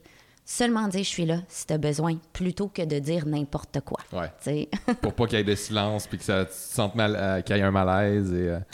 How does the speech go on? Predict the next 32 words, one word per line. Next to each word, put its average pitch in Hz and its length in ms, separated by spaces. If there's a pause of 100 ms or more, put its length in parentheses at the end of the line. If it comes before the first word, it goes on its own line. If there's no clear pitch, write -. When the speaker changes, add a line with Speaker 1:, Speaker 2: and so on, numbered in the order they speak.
Speaker 1:
Exactement. 156 640 (560)
Speaker 2:
Ça, - 140
puis - 100
là, 185 60
tantôt, 175 220
tu 147 120
disais, 110 180
tu - 40
sais, 156 80
les 110 80
gro-, 101 180
les 95 100
grosses 117 200
entreprises, 107 600
euh, 82 300
les 85 100
gros 87 140
salons 101 220
funéraires, 92 420
souvent, 92 340
tu - 80
sais, 87 40
tout - 120
le 87 40
monde 92 140
a - 20
un 80 100
poste, - 400
euh, 78 360 (100)
Speaker 1:
Mhm. 208 180
Speaker 2:
en 311 100
particulier. 123 420